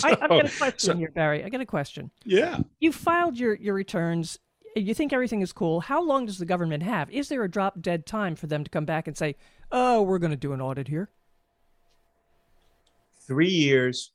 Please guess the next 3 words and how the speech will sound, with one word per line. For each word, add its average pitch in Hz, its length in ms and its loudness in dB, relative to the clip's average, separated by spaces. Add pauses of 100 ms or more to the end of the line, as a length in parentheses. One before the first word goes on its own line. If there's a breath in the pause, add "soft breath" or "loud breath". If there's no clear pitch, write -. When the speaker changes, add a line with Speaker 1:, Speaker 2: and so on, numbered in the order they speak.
(100)
Speaker 3:
from 113 640 -2 (300)
the 98 420 -8 (340)
date 123 480 0